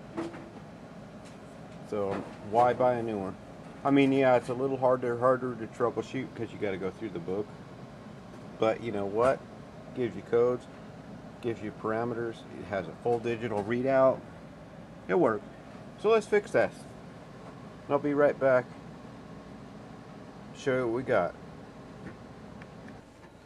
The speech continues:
All right, folks. All right, we got, um, the hinges on it. All I gotta do is put a bolt there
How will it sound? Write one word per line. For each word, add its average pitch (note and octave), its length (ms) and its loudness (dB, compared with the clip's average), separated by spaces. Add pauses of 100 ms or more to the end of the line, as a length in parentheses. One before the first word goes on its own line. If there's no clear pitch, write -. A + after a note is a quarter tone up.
All A#3+ 80 8
right, B3 240 8
folks. A3 380 8 (1900)
All D#3+ 140 2
right, C#3+ 320 2
we C#3+ 140 0
got, C3+ 380 4 (360)
um, A2+ 540 -2 (340)
the A2+ 60 -8
hinges C3+ 420 2
on G2+ 220 2
it. B2 100 -2 (1900)
All A#2 80 2
I A#2+ 80 2
gotta A2+ 200 0
do B2 320 2 (240)
is - 200 -10
put - 280 2 (600)
a G2+ 60 -4
bolt B2 340 4
there C3+ 340 2